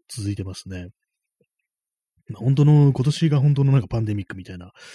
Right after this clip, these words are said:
感じでやばいという感じでしたけども、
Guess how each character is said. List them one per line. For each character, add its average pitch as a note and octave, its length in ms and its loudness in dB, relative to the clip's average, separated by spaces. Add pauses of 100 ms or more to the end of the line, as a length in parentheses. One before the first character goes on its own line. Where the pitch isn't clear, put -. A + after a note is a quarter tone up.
(280)
感 G#2 180 -6
じ F#2+ 120 -8
で G2+ 100 -2
や A2+ 100 2
ば B2+ 120 6
い A2+ 60 4
と G2 80 -8
い F#2 40 -6
う F#2 40 -8
感 G2+ 160 -4
じ G2 100 -6
で G#2 80 -2
し - 80 -8
た F#2 120 -10
け F2+ 80 -12
ど F2 100 -12
も、 F2 280 -16